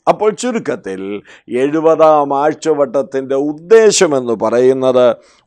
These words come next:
ഒന്ന്, ഭൂവാസികളെ ന്യായം വിധിക്കുന്നതിനായി, രണ്ടാമത്,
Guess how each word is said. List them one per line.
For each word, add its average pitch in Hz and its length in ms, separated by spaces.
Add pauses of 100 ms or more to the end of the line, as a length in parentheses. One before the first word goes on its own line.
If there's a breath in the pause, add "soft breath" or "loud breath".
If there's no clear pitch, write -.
ഒന്ന്, 175 520 (580 soft breath)
ഭൂവാസികളെ 143 1080 (260)
ന്യായം 131 640
വിധിക്കുന്നതിനായി, 110 1120 (460)
രണ്ടാമത്, 143 1000